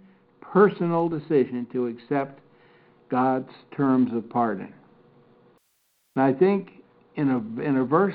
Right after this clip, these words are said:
like this, we see that we can have a misconception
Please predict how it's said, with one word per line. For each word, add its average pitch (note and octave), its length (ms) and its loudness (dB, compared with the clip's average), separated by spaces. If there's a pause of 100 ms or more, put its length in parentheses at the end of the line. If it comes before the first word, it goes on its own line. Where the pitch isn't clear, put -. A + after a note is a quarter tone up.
like F3+ 320 2
this, B2 280 -2 (1300)
we C#3 220 2 (100)
see E3 320 4 (240)
that C3+ 200 -4
we D3 180 0
can D3 220 -6
have D3+ 380 -4 (280)
a C#3 80 -8
misconception D#3+ 1000 -8